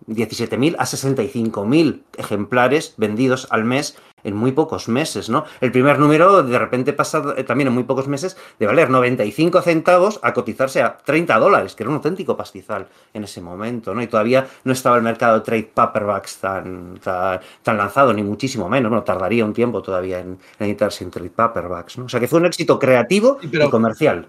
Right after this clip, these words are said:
Speaker 2: pero, pero aún así, <clears throat> comercialmente no es uno de esos cómics que tanto ha vendido, que tanto lo ha petado, y como, como muy, muy bien decía, no tan, sí, mucha gente ha leído La Cosa del Pantano, pero no es un cómic que sea tan leído, seguramente porque son cuarenta números,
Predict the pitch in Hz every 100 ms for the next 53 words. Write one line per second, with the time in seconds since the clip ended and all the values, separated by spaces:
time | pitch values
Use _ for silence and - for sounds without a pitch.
0 | _ 143 143 - 151 143 135 127 165 185
1 | 180 _ 190 175 135 113 98 139 139 147
2 | 151 135 139 139 127 107 101 107 107 104
3 | 107 - _ _ _ - 113 - 113 113
4 | 101 101 95 95 92 107 101 87 90 98
5 | 98 92 90 113 139 - 95 90 90 82
6 | 92 92 101 104 104 107 107 104 113 131
7 | 110 127 131 127 120 - - - _ _
8 | - 98 95 82 98 92 80 90 82 87
9 | 101 92 107 120 139 - - - 123 110
10 | 135 180 180 147 139 - - _ _ 113
11 | 131 117 139 131 127 147 156 - - -
12 | 104 101 110 117 175 180 76 101 98 101
13 | 92 95 95 120 180 85 -